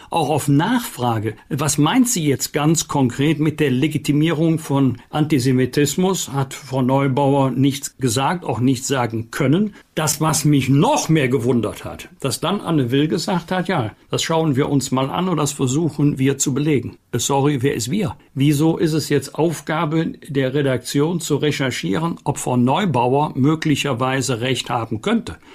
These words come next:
Meines Erachtens wäre das Aufgabe von Frau Neubauer gewesen. Ich hätte mich gefreut, wenn Anne Will gesagt hätte, Frau Neubauer, massiver Vorwurf.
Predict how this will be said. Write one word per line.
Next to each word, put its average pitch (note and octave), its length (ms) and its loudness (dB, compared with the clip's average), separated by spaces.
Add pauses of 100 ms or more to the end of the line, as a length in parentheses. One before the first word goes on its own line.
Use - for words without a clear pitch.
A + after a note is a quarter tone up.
(180)
Meines C3 400 0
Erachtens E3+ 480 -4
wäre D#3 160 -2
das C3 160 -6
Aufgabe C3+ 560 -2
von B2+ 260 -2
Frau B2 180 -6
Neubauer C#3+ 520 2
gewesen. G#2+ 480 -4
Ich A#2 200 -6
hätte A#2 220 -8
mich B2+ 160 -2
gefreut, A#3+ 380 -2
wenn C#3+ 100 -4
Anne B2 280 0
Will C3 140 2
gesagt B2+ 380 -2
hätte, C3 160 -2
Frau - 120 -8
Neubauer, A#2+ 520 -2
massiver A#2 640 -2
Vorwurf. C#3+ 560 -2